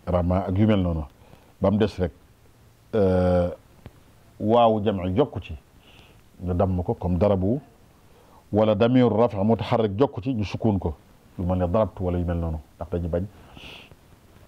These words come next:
ñeenti xaraf yi mutaharrik di dend. Waaye sax dañu li gën rek,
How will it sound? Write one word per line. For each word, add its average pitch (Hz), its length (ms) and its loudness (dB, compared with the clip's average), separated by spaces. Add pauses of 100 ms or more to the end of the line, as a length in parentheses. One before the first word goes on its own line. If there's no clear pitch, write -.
(360)
ñeenti 98 360 -2
xaraf 92 300 -2
yi 95 80 -6
mutaharrik 90 500 -6
di 92 80 -4
dend. 92 220 0 (920)
Waaye 87 160 -4
sax 95 160 -4
dañu 92 180 -2
li 104 80 0
gën 120 240 0
rek, 95 120 -10